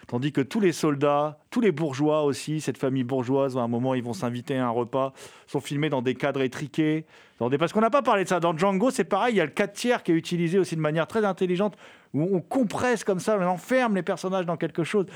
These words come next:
Enfin, il y a, il y a vraiment de la mise en scène qui est très, très maîtrisée. Euh, moi, j'aime bien cette version complète, d'ailleurs, parce qu'il y a des éléments très importants qu'on découvre sur Shuncho.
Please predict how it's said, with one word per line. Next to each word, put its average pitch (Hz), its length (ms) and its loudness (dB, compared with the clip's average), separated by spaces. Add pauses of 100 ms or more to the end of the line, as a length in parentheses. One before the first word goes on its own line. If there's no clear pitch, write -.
(160)
Enfin, 156 140 0
il - 20 4
y - 20 4
a, 196 140 -2
il 151 60 -6
y 147 80 2
a 120 40 0
vraiment 208 300 2
de 170 80 2
la 156 80 4
mise 147 160 0
en 139 80 0
scène 220 220 0 (560)
qui 143 80 -2
est - 80 -4
très, 240 160 0
très 202 180 2
maîtrisée. 165 540 0 (340)
Euh, 113 1500 2
moi, 220 200 4
j'aime 151 320 0
bien 202 340 2
cette 131 220 -6
version 160 300 -4
complète, 240 400 -2
d'ailleurs, 196 240 0
parce - 160 -6
qu'il 127 80 -2
y - 20 2
a - 20 0
des 117 200 -2
éléments 143 260 -2
très 220 220 -4
importants 170 480 -2
qu'on 120 160 -4
découvre 127 280 -4
sur 127 160 -6
Shuncho. 208 460 -2